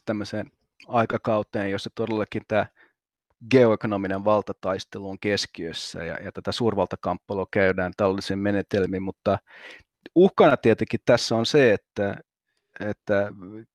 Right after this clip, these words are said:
tämän myötä nämä keskinäisriippuvuudet niin heikentyvät.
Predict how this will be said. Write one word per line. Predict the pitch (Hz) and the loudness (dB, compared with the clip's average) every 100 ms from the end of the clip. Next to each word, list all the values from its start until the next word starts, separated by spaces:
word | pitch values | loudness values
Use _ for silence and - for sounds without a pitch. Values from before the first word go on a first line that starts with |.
| _ _ _ _ - | _ _ _ _ 2
tämän | 147 160 | 6 6
myötä | 131 117 120 | 6 4 4
nämä | 120 | 2
keskinäisriippuvuudet | - 160 - - 104 101 110 117 110 - 101 90 85 82 - | 4 2 2 -2 -2 -2 -2 -2 -4 -8 -10 -10 -12 -14 -12
niin | 104 | -4
heikentyvät. | 104 104 95 - 82 - - | 0 0 -2 -8 -14 -14 -18